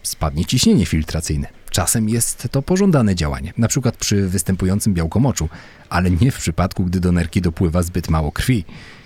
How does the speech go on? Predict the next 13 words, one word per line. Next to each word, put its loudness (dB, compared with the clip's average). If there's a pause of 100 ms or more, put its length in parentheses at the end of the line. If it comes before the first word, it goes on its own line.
(140)
Niedaleko 4
swój 2
mechanizm 2
działania 4
mają 2
też -2
N 2
L 2
P 0
zety. 0 (240)
One 2
z -2
kolei 0